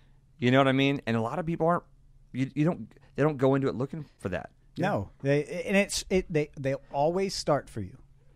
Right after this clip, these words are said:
Speaker 2: They almost always start for you. Almost always start for you as a great time. But there's gonna come a part in those hours,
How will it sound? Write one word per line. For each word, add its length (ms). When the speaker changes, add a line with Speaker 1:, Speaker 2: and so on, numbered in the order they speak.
Speaker 2:
They 100
almost 460
always 300
start 260
for 100
you. 140
Almost 520
always 260
start 280
for 100
you 220
as 140
a 40
great 280
time. 260
But 160
there's 300
gonna 220
come 180
a 60
part 420
in 220
those 260
hours, 580